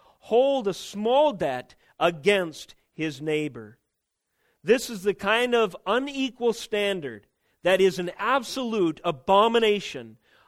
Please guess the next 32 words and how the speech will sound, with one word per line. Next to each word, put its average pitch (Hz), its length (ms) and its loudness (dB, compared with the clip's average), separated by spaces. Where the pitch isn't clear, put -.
of 147 160 -2
our 175 160 2
King 170 420 -6
who's 139 280 -10
to 151 160 -8
be 131 180 -10
feared. 127 500 -10
Our 175 180 2
King 220 320 -2
is 175 160 -2
perfect 240 680 0
in 185 200 -4
his 190 240 -6
justice. 165 680 -6
And 160 180 -2
in 190 140 -2
that 185 240 0
picture 226 560 -2
of 131 400 -8
balances, 220 1000 0
we 151 180 -4
have 185 420 2
the 170 220 -2
ancient, 226 600 0
uh, 147 160 -8
reference 208 640 0
point 233 520 -2
for 175 240 -8
jurisprudence, 202 1080 -4
for 156 160 -8
just 190 340 -2
dealings. 160 560 -6